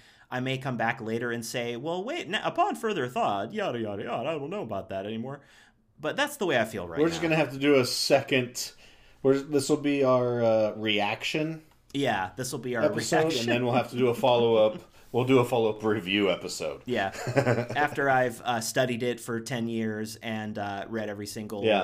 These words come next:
Speaker 1: uh, film analysis. No, I mean, um,
Speaker 2: Yeah,
Speaker 1: but,
Speaker 2: after the next trilogy wraps
Speaker 1: but
Speaker 2: up, we'll come back to
Speaker 1: currently
Speaker 2: this one.
Speaker 1: that is I'm not suggesting that I have, like, the answer to how they could have done that right now. I'm just saying that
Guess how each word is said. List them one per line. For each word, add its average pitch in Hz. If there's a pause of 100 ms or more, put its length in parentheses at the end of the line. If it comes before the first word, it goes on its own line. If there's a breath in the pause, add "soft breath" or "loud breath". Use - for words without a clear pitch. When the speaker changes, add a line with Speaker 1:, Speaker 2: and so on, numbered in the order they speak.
Speaker 1:
uh, 113
film 101
analysis. 98
No, 107
I 73
mean, 78 (600 soft breath)
um, 90 (240)
Speaker 2:
Yeah, 110
Speaker 1:
but, 170
Speaker 2:
after 123
the 117
next 117
trilogy 101
wraps 87
Speaker 1:
but 170
Speaker 2:
up, -
we'll 90
come -
back 285
to 262
Speaker 1:
currently 185
Speaker 2:
this 170
one. 147
Speaker 1:
that 147
is 139 (340 soft breath)
I'm 180
not 233
suggesting 135
that 117
I 117
have, 113 (100)
like, 113
the 110
answer 107
to 107
how 104
they 101
could 110
have 92 (440)
done 110
that 165
right 170
now. 165
I'm 131
just 156
saying 127
that 110